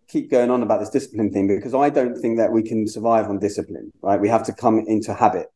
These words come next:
formation, because discipline creates, requires willpower, requires that resistance against that, that thing that is pulling you towards you.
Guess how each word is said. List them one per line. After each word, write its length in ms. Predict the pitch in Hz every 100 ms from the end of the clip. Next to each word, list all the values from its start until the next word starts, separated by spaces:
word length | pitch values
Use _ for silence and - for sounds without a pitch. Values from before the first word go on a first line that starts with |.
| - -
formation, 500 | 101 90 85 - 85
because 320 | 98 127 104 - _ _
discipline 540 | 147 147 147 131 120 113
creates, 420 | 123 107 107 - -
requires 640 | 117 117 110 110 110 104 104
willpower, 440 | 135 135 131 117
requires 340 | 107 117 104 98
that 140 | 95
resistance 520 | 98 98 135 - 107 110
against 340 | 110 107 104
that, 200 | 101 98 - _ _ _
that 340 | 110 107 - - -
thing 180 | 147 123
that 80 | 101
is 100 | 101
pulling 260 | - 139 113
you 300 | 113 113 -
towards 380 | - 123 123 -
you. 160 | 73